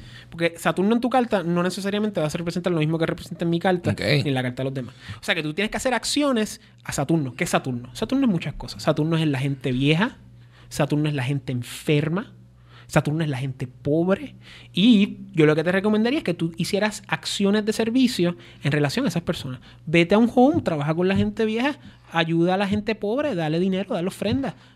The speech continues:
Speaker 1: dale comida a gente pobre. Eso te va a ayudar tu Saturno. Ese es el, uno de los remedios. El tercer remedio, que también yo lo combino con las acciones,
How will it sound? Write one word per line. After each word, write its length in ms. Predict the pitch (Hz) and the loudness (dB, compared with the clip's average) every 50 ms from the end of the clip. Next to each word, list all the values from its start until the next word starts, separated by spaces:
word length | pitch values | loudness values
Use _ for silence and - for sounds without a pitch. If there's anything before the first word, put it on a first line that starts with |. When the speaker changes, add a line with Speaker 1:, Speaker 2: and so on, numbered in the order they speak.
| _ - - | _ -12 -6
Speaker 1:
dale 340 | 180 160 165 160 165 180 175 | 0 2 2 2 2 0 0
comida 400 | - 208 202 202 214 240 262 240 | -2 -2 0 0 0 0 0 0
a 40 | |
gente 260 | 196 208 208 202 226 214 | 2 0 0 0 -2 -4
pobre. 320 | 240 247 269 247 196 - | -2 -2 -2 -2 -4 -2
Eso 380 | - 247 285 311 - - 202 180 | 0 2 2 2 2 0 -2 -2
te 200 | - - - 165 | -2 0 0 2
va 140 | 156 160 170 | 4 4 2
a 40 | 180 | 2
ayudar 280 | 196 208 220 233 226 - | 2 2 2 0 0 -2
tu 100 | - 151 | -6 -10
Saturno. 420 | - 143 123 - 131 127 - - - - _ - - - | -8 -8 -8 -8 -10 -12 -12 -16 -20 -20 _ -20 -12 -6
Ese 240 | - 180 175 - 262 | -4 -2 2 2 2
es 60 | 240 | 2
el, 60 | 220 - | 2 0
uno 180 | - 170 165 175 | 0 2 2 4
de 60 | 180 | 2
los 100 | 170 165 | 2 0
remedios. 280 | 170 151 127 120 - - _ - - _ _ _ - | -2 -4 -8 -10 -12 -16 _ -20 -20 _ _ _ -4
El 160 | 160 160 156 | -4 -4 -2
tercer 460 | - - 165 151 - - 220 240 269 294 | 0 0 0 0 2 2 2 2 2 2
remedio, 520 | 277 285 262 214 160 139 131 139 196 - - - - - - - | 2 2 4 2 2 2 0 -2 -6 -10 -14 -20 -20 -20 -12 -4
que 100 | - 151 | -4 -2
también 300 | - 147 147 147 147 147 | 0 0 2 2 2 4
yo 80 | 156 | 4
lo 140 | 165 175 180 | 4 4 4
combino 480 | 196 214 220 220 226 202 160 160 170 - - - - - - - - - | 4 2 2 4 2 2 0 -2 -4 -8 -16 -20 -20 -20 -20 -20 -10 -2
con 200 | - 147 143 143 | 0 0 2 2
las 100 | 139 139 | 0 -2
acciones, 480 | 147 - - - 233 226 202 160 143 | -4 -6 -4 0 2 2 2 0 -2